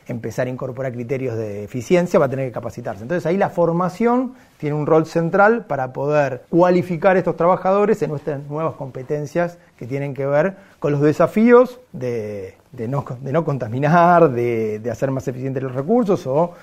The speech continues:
minimizar los impactos, ¿no? O res-, restaurar, digo,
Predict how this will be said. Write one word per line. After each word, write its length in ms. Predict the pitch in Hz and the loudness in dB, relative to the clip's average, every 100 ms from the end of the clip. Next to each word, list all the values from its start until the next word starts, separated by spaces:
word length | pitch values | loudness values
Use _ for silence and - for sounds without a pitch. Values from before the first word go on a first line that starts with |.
| - | -10
minimizar 540 | 143 143 139 135 170 | -6 -4 -4 0 2
los 160 | 165 160 | 2 0
impactos, 520 | 127 120 117 95 - | -2 -2 -2 -4 -8
¿no? 340 | 127 240 - - | -4 -4 -4 2
O 140 | 190 | 4
res-, 260 | 190 180 - - _ - | 6 4 0 -14 _ -8
restaurar, 540 | 160 - 175 240 196 | -6 -2 0 4 4
digo, 280 | 165 156 135 | 4 4 2